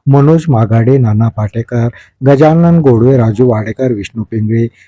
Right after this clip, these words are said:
प्रशांत वानखडे, लीलाबाई वांद्रे, आशा खंडारे, चंचल लिंगळे, राजू पाचखंडे यांच्यासह समाज बांधव मोठ्या संख्येने सहभागी झाले होते. गुरु रविदास बहुउद्देशीय संस्था आर्णी, गुरु रविदास युवा मंच आर्णी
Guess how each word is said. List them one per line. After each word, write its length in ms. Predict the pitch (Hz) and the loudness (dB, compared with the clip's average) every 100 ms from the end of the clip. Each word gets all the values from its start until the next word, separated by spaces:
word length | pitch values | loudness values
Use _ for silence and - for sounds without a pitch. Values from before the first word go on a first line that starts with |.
| _ | _
प्रशांत 500 | 156 151 - 170 196 | -2 0 2 0 2
वानखडे, 520 | 180 147 120 - 117 143 | 0 0 -2 -2 -2 0
लीलाबाई 480 | 127 110 113 120 143 | 0 0 -2 0 0
वांद्रे, 380 | 123 110 107 123 | 0 -2 -2 -2
आशा 340 | 110 - 131 127 | -4 -8 -10 -8
खंडारे, 520 | 113 104 110 107 113 - - _ - | -6 -4 -4 -4 -6 -8 -20 _ 0
चंचल 400 | 147 143 175 180 | 0 2 0 2
लिंगळे, 360 | 131 120 143 | 2 2 2
राजू 400 | 127 113 98 139 | 2 -2 -2 -4
पाचखंडे 640 | - 113 - - 113 113 | -2 -6 -6 -6 -4 0
यांच्यासह 680 | 127 107 - 107 - 107 120 123 - _ - | 0 0 -4 -8 -4 -2 -2 -4 -12 _ -2
समाज 360 | 135 131 147 | 2 2 0
बांधव 360 | 127 110 104 120 | 0 -2 0 0
मोठ्या 300 | 123 107 120 | 0 -2 -4
संख्येने 480 | - 110 101 123 139 | -2 -4 0 0 0
सहभागी 600 | - 107 95 104 104 123 | -2 -4 -4 -4 -4 -4
झाले 260 | 101 95 101 | -4 -4 -4
होते. 420 | 101 107 104 123 - _ _ _ _ _ _ _ 151 | -6 -8 -10 -10 -16 _ _ _ _ _ _ _ -2
गुरु 300 | 165 180 185 | 2 4 4
रविदास 440 | 185 190 185 190 | 4 4 4 2
बहुउद्देशीय 600 | 175 180 156 170 - 180 | 4 2 2 -2 0 -2
संस्था 520 | - 160 131 - 135 | 0 -2 -2 0 0
आर्णी, 260 | 120 123 143 | 0 0 0
गुरु 320 | 123 127 139 | 0 0 0
रविदास 500 | 127 110 113 135 127 | 0 0 -2 -2 -2
युवा 160 | 120 117 | -2 0
मंच 340 | 113 120 127 | 0 -2 -2
आर्णी 420 | 120 110 95 113 | -4 -4 -2 -2